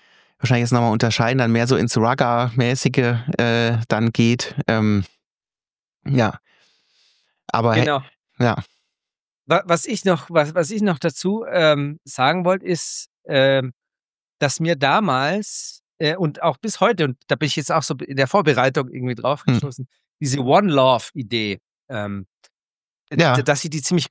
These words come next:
Speaker 2: cool fand.
Speaker 1: Ja.
Speaker 2: Ähm, und, und die ist natürlich, die, die ist natürlich überfrachtet bei uns so ein bisschen mit dieser Idee,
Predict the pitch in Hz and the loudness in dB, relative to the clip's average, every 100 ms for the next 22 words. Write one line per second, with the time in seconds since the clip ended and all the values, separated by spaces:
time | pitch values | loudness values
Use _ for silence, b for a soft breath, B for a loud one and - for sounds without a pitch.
0 | - 135 113 101 101 104 - 147 131 120 | -4 -2 -2 -6 -8 -12 -8 0 2 4
1 | 127 160 151 139 - 135 165 214 202 190 | 0 -2 -2 -4 -6 -6 -4 -2 2 4
2 | 185 185 - _ _ _ _ 165 220 165 | 4 4 2 _ _ _ _ -10 -8 -4
3 | 190 190 151 170 165 127 - 180 208 160 | -2 -2 -2 -2 -2 -4 0 0 0 -2
4 | 139 143 165 175 156 160 165 143 151 139 | 0 0 0 -4 -4 -4 -4 -4 -4 0
5 | 139 143 113 127 147 180 | 0 0 -2 2 2 0